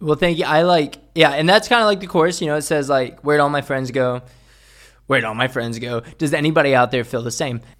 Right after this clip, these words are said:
To me, like, what that says is, like, you know, like, okay, I feel alone, and, like, who else feels alone? And kinda like what we're talking about right now, and just in, like, us having, like, a genuine conversation.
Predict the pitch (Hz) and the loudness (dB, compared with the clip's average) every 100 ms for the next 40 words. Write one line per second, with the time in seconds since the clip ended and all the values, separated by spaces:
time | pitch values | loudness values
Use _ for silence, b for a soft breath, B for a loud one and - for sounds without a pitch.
0 | - 170 170 208 262 220 151 131 151 143 | -4 0 2 2 2 2 2 0 -2 0
1 | 165 156 - 143 143 139 131 127 131 127 | 0 -2 -2 0 2 0 -4 -6 -4 -4
2 | 123 - 151 151 - _ 156 165 - 156 | -4 -10 -14 -16 -20 _ -8 -8 -4 0
3 | 156 143 127 - - 175 185 120 156 208 | 2 2 0 -2 -2 0 0 0 0 0
4 | 170 131 143 185 156 147 143 143 127 156 | -2 0 0 0 -4 -6 -6 -4 -4 -2
5 | 147 139 131 - 139 127 127 127 123 127 | -2 -2 -6 -6 -6 -4 -4 -4 -4 -6
6 | 135 127 135 147 131 147 131 139 127 131 | -4 0 2 2 2 0 4 4 2 0
7 | 123 120 120 127 127 123 123 135 123 120 | 0 0 -2 -2 -2 -4 -10 -10 -12 -12
8 | 120 - - 139 131 151 135 123 117 123 | -14 -18 -6 -4 -2 -2 -4 -8 -14 -16
9 | 127 165 214 175 117 - 117 120 120 113 | -8 -4 -4 -4 -6 -10 -10 -10 -12 -10
10 | 113 127 | -10 -14